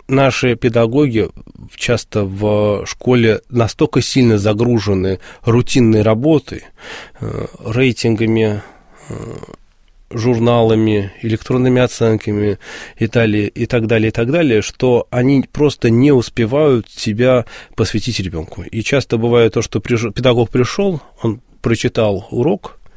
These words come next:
лекцию, там задал домашнее задание, и никакого ни общения нету с детьми, ну,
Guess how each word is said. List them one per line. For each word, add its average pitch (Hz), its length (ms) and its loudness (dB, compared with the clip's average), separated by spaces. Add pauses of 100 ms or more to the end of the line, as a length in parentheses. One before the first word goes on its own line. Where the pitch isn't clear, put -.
(140)
лекцию, 135 500 -2
там 104 160 -2
задал 107 220 0
домашнее 107 380 0
задание, 127 400 2
и 127 260 0 (460)
никакого 147 680 2
ни 151 140 4
общения 185 420 2
нету 151 340 2
с 117 60 -4
детьми, 131 540 2
ну, 117 540 -4